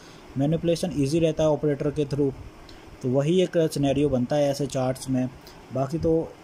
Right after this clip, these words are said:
simple सा ये, सब कुछ time करना भी easy रहता है ऐसे charts को। तो video यहीं तक रखते हैं, मिलते हैं नेक्स्ट video में। This is me, Shubham Yadav, signing off।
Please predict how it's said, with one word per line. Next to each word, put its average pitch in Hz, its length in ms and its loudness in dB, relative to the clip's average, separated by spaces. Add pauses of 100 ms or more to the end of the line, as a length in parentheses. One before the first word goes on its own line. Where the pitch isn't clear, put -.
(140)
simple 139 360 0
सा 151 140 0
ये, 151 200 2
सब 160 200 -4
कुछ 156 200 -2
time 139 180 0
करना 151 280 0
भी 151 180 2
easy 139 160 0
रहता 147 260 0
है 143 60 0
ऐसे 143 160 -2
charts 131 380 -4
को। 131 220 -4 (500)
तो 156 60 -6
video 185 220 2
यहीं 190 160 4
तक 190 140 2
रखते 185 280 0
हैं, 185 80 2
मिलते 160 240 4
हैं 165 40 4
नेक्स्ट 160 260 0
video 156 200 6
में। 156 140 2
This 143 200 -2
is 147 140 0
me, 147 200 2
Shubham 139 240 2
Yadav, 135 220 2
signing 120 400 0
off। - 300 -8